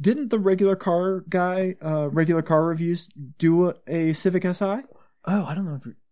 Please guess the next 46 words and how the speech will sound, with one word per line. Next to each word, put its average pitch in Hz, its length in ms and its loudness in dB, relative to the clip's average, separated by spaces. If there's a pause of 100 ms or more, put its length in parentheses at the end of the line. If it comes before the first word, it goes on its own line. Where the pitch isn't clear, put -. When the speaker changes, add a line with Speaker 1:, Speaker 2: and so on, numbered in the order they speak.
(120)
Speaker 2:
I 160 80 0
thought 262 240 2
he 208 100 2
did, 185 180 2
but 170 140 0
I 175 40 2
don't 190 140 -2
know. 190 200 -2
Did 160 200 -8
he 170 60 -6
do 185 160 -4
that 180 340 -6
Speaker 1:
I 151 120 2
thought 147 240 4
he 180 60 4
Speaker 2:
version? 190 180 4
Speaker 1:
talked 165 280 2
about 127 220 0
the 123 60 -2
Spaceballs 110 480 -2
shifter 98 540 -4
that 110 120 -6
was - 160 -6
right 240 80 2
Speaker 2:
Oh, 262 40 6
Speaker 1:
there. 233 80 8
Speaker 2:
maybe. 180 520 4
Speaker 1:
Yeah. 120 220 2 (160)
Speaker 2:
Maybe. 190 160 4
Speaker 1:
Anyway. 135 180 0 (260)
Speaker 2:
But 170 120 2
yeah, 175 100 4
Speaker 1:
Yeah. 139 80 4
Speaker 2:
I've, 147 140 4 (160)
yeah, 151 220 4
I've, 147 200 2
I've 147 140 0
driven 139 200 0
one 123 80 0
of 113 80 -2
those, 107 220 -4
um, 98 420 -8 (180)
a - 40 -14
long 104 140 -10
time 92 180 -14
ago. 80 140 -16